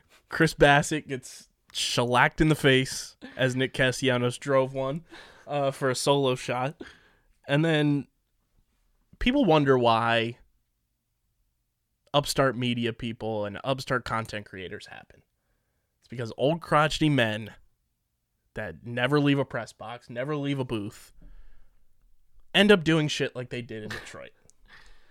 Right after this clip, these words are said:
Speaker 2: It makes you very, uh, happy, though, that Philly doesn't have characters like that. Like, you know, I
Speaker 1: We are
Speaker 2: I,
Speaker 1: so lucky.
Speaker 2: I know everyone hates on, like, T-Mac, and I know, like, John Kruk can be, like, a,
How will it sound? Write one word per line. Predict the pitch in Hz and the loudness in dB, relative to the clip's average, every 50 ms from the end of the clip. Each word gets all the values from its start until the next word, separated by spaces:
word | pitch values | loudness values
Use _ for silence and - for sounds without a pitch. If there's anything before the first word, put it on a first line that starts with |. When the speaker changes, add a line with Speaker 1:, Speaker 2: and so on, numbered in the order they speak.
| - - _ - - - | -20 -20 _ -20 -8 -6
Speaker 2:
It | 180 180 | -4 -2
makes | 208 277 277 - - | -2 -2 -2 -2 -4
you | 214 165 | -4 -2
very, | 139 143 143 147 143 139 135 131 131 127 123 120 117 113 110 | 0 0 2 2 2 2 2 0 -2 -2 -2 -4 -4 -6 -6
uh, | 104 104 101 101 98 92 | -6 -8 -8 -8 -8 -10
happy, | 92 - - 110 120 113 117 117 110 | -12 -8 -8 -8 -8 -8 -10 -10 -10
though, | 107 107 104 101 | -8 -8 -10 -10
that | 95 98 98 - - _ _ | -10 -12 -14 -14 -16 _ _
Philly | - 120 110 107 104 98 | -14 -12 -12 -10 -12 -12
doesn't | 92 110 104 - 95 98 | -14 -16 -16 -16 -18 -18
have | 101 92 92 90 90 104 110 - - _ | -18 -18 -18 -18 -20 -20 -20 -20 -20 _
characters | - 110 104 101 104 - 110 104 - 104 | -12 -12 -12 -12 -14 -16 -18 -18 -14 -12
like | 104 107 104 - | -12 -14 -12 -10
that. | 107 104 107 101 - _ _ | -10 -8 -8 -10 -12 _ _
Like, | - 101 101 95 - - _ _ _ _ _ | -18 -16 -16 -16 -18 -20 _ _ _ _ _
you | - 254 254 | -10 -6 -2
know, | 233 | 0
I | 220 220 226 226 | 0 0 2 4
Speaker 1:
We | 165 180 | 4 4
are | |
Speaker 2:
I, | 170 185 214 | 4 4 2
Speaker 1:
so | 214 - - 117 113 | 0 2 0 0 0
lucky. | 101 - - - _ - - - _ _ _ _ _ _ | -2 -8 -14 -18 _ -20 -20 -20 _ _ _ _ _ _
Speaker 2:
I | - 269 | -6 -2
know | 269 269 254 226 | 0 0 2 2
everyone | 214 196 185 160 | 0 0 -2 -6
hates | 131 123 123 127 - - | -8 -8 -10 -10 -10 -12
on, | 135 120 | -12 -12
like, | 120 120 117 | -12 -12 -12
T-Mac, | - 135 120 117 117 113 110 107 - | -10 -10 -8 -8 -6 -6 -6 -8 -8
and | 143 127 | -8 -8
I | 135 156 | -6 -4
know, | 170 170 170 | -4 -2 0
like, | 165 151 147 143 - | 0 0 0 -2 -2
John | - 269 262 233 | -2 -2 -2 -2
Kruk | - - 202 180 175 - | -2 0 0 0 0 0
can | 175 156 | -6 -4
be, | 139 151 151 143 | -2 -2 0 0
like, | 147 147 - | 0 0 -2
a, | 220 - - - | -6 -8 -8 -14